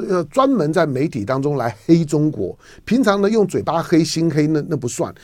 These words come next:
他编三亿美元专门来黑中国。我不知道像《纽约时报》啦，或者《纽约邮-，邮报》啦，或者我看到的B B C啦，看，看到的法-，法国广播公司是不是？有一些呢，国外的，像是，像是，像是法-，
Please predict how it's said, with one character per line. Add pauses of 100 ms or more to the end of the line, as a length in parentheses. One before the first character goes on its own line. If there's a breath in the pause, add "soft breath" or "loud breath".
(160 loud breath)
他
编
三
亿
美
元
专
门
来
黑
中
国。
我
不
知
道
像
《纽
约
时
报》
啦， (280 loud breath)
或
者
《纽
约
邮-，
邮
报》
啦， (160 soft breath)
或
者
我
看
到
的
B
B
C
啦，
看，
看
到
的
法-，
法
国
广
播
公
司
是
不
是？ (540 soft breath)
有
一
些
呢，
国
外
的，
像
是，
像
是，
像
是
法-，